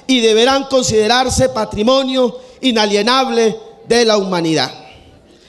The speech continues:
Demandamos que a la mayor brevedad posible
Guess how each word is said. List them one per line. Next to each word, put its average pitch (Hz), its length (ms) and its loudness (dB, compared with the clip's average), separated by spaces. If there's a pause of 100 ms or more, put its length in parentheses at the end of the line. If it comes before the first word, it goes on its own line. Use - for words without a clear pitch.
(420)
Demandamos 214 1040 0 (300)
que - 100 2
a 240 60 2
la 233 140 2
mayor 240 360 2
brevedad 277 360 2
posible 277 640 -2